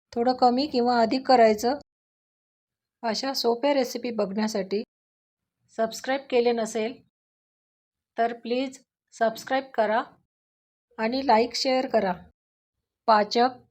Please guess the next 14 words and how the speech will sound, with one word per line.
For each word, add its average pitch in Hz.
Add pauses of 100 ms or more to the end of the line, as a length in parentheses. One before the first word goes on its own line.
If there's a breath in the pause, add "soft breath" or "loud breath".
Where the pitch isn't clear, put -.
(120)
पित्तशामक, 240
चटपटीत 233 (960)
कोकम 233
चटणी 254
तयार 226
आहे. 226 (680)
रंग 220 (120)
छान 294
आलेला 220
आहे. 214 (1000)
यालाच 240 (120)
आमसूल 220
चटणीसुद्धा 247
म्हणतात. 247